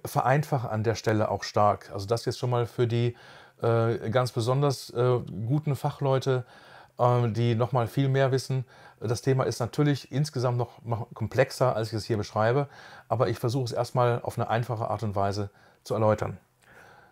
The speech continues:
Wenn wir uns so ein M-C-System anschauen, dann stellen wir uns das da idealerweise so vor, dass wir hier in dem, wie in dem, äh, auf der Zeichnung zu sehen, dass wir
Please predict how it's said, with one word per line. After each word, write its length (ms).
Wenn 220
wir 100
uns 120
so 60
ein 60
M-C-System 640
anschauen, 640
dann 160
stellen 280
wir 80
uns 120
das 140
da 80
idealerweise 580
so 220
vor, 340
dass 160
wir 80
hier 440
in 100
dem, 380
wie 100
in 80
dem, 340
äh, 40
auf 300
der 100
Zeichnung 480
zu 100
sehen, 300
dass 160
wir 320